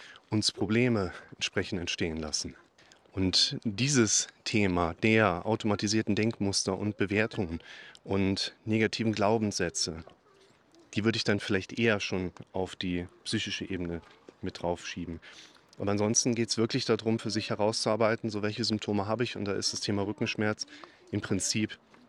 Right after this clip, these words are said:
sehr flexibel ersetzbar mit all den anderen Themen, die wir so haben. Und andere Schmerzphänomene, andere belastende Symptome, die wir so haben.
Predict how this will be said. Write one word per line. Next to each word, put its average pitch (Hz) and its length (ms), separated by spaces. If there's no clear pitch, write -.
sehr 110 360
flexibel 107 480
ersetzbar 104 380
mit 104 120
all 104 100
den 101 120
anderen 113 320
Themen, 113 240
die 110 80
wir 110 100
so 110 140
haben. 117 300
Und 95 300
andere 110 280
Schmerzphänomene, 101 880
andere 104 260
belastende 101 500
Symptome, 104 420
die 104 100
wir 101 80
so 101 160
haben. 107 240